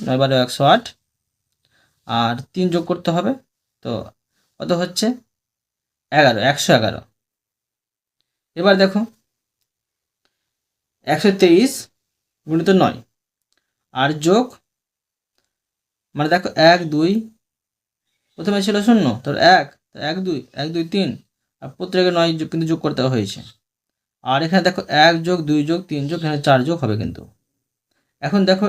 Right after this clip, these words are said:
এটি গুণ করে আর চার যদি যোগ করি, এখানে কিন্তু চারটি এক হবে, চারটি এক হবে। আবার তোমরা খেয়াল করো যে এখানে দেখো, এক, এক, প্রতিটা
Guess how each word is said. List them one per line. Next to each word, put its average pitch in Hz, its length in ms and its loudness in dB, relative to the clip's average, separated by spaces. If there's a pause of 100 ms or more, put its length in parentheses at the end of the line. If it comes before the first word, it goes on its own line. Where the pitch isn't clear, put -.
(160)
এটি 147 280 -4
গুণ 139 260 0
করে 151 180 0
আর 135 80 2
চার 123 280 0
যদি 120 180 0
যোগ 117 180 -4
করি, 147 220 -2 (460)
এখানে 139 140 -2
কিন্তু 175 240 0
চারটি 135 480 -2 (920)
এক 127 180 -2
হবে, - 260 -12 (760)
চারটি 131 360 -6 (460)
এক 190 160 0 (100)
হবে। 110 240 -8 (1600)
আবার 175 180 6
তোমরা 190 200 2
খেয়াল 185 260 2
করো 185 200 0 (800)
যে 127 60 -4
এখানে 190 240 4
দেখো, 180 260 0 (2000)
এক, 165 260 4
এক, 185 180 4 (100)
প্রতিটা 180 280 -2